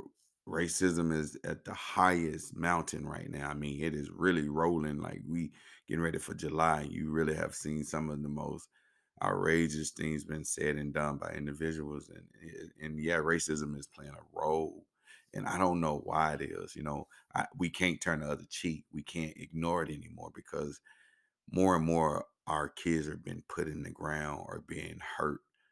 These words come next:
and it's just our kids, and it's like, "Why?"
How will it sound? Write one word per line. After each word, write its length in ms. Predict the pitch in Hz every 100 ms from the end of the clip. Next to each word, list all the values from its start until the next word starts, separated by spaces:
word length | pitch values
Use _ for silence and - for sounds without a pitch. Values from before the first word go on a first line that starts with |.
| _ _ _
and 500 | - 78 76 78 80 - _
it's 200 | 82 76
just 220 | 85 98 -
our 260 | 92 110 107
kids, 500 | - 85 73 95 -
and 160 | - 78
it's 180 | 76
like, 240 | 95 90 -
"Why?" 500 | 85 85 90 120 -